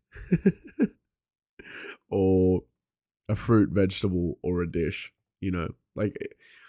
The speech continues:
Goku's rice and Vegeta's vegetables and Frieza is obviously a freezer.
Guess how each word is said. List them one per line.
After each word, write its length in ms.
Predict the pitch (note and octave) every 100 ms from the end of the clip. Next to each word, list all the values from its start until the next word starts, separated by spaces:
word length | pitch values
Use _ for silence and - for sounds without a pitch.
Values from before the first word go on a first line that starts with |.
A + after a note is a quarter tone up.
| - _ G#2
Goku's 540 | A2 A#2 - A2+ F2+
rice 460 | G#2 G2 G2+ G2+ F#2+
and 260 | F2+ F2+ - _ _ _ _ _ _ _ _ -
Vegeta's 600 | F#2+ G#2 F#2 A2+ G2+ F#2+
vegetables 720 | G2 F#2 F#2 G2+ F#2+ F#2+ G2
and 200 | F2 E2+ - _ -
Frieza 500 | - A2 A2 G2+ F#2
is 100 | F#2+
obviously 380 | G2 F#2+ - F2
a 80 |
freezer. 600 | F2 - F#2+ F#2+ F#2 G2+